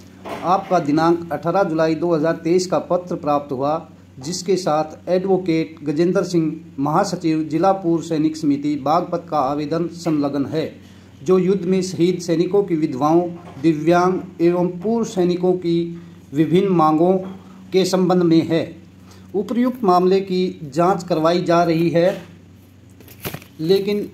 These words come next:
सवाल ये उठता है कि जिस रक्षा मंत्रालय के अधिकारियों ने ओआरओपी यानी वन रैंक वन पेंशन में विसंगतियां पैदा की हैं, क्या वही अधिकारी इस मामले की ठीक से जांच कर पाएंगे?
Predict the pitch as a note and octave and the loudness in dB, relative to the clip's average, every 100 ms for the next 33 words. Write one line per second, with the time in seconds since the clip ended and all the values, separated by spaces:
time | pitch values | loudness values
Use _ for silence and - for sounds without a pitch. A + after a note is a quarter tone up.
0 | - - - E3+ G#3 G3 G3+ G3 F#3 F3 | -16 -14 -2 0 0 2 4 4 0 -2
1 | E3 E3+ E3+ F#3 F#3+ - - - - - | 0 0 0 -4 -4 -8 -16 -20 -20 -14
2 | C3+ A3+ - E3+ F3+ G3+ F#3+ F3 E3+ E3+ | -4 -4 -2 -2 -2 0 2 0 0 0
3 | E3+ F#3 F3 C#3+ C#3 C#3+ D3+ F3 F#3 F3 | 0 0 -2 -2 -2 0 -2 2 4 6
4 | E3+ E3+ E3+ - - - E3+ F3+ F3+ F#3 | 6 4 -2 -14 -20 -6 0 4 4 4
5 | F3 F3+ F#3+ F3 F3 F3 E3 E3+ G3 F3 | 0 -4 -6 -2 0 2 0 0 -2 -2
6 | F3 F3 D#3+ F3+ F3 E3+ E3+ F3 E3+ E3+ | -2 -2 -2 -2 2 2 2 4 4 4
7 | E3+ D#3+ D#3 F#3 F3+ F#3+ F#3+ F#3+ E3 F3+ | -2 -4 -2 -2 -2 0 0 0 0 2
8 | F#3 E3 D3+ D3+ C#3+ - - - F#3+ F#3+ | 0 0 -2 -2 -4 -14 -20 -4 0 2
9 | F#3 - E3 E3+ A#3+ A3 D#3 E3+ E3 D3+ | 2 -2 0 2 2 2 2 2 2 2
10 | E3+ F3 E3+ F#3+ G#3 F#3 E3+ E3+ D#3+ E3+ | 0 -2 -6 -6 -6 0 2 2 2 0
11 | E3+ F3 E3+ - - G3 - F3+ D#3 D3+ | -2 -6 -8 -10 -4 -4 -2 -2 -2 -2
12 | D#3+ F3+ F#3 - D#3+ D3 C3+ A#2 | -2 -2 -4 -2 2 2 0 -4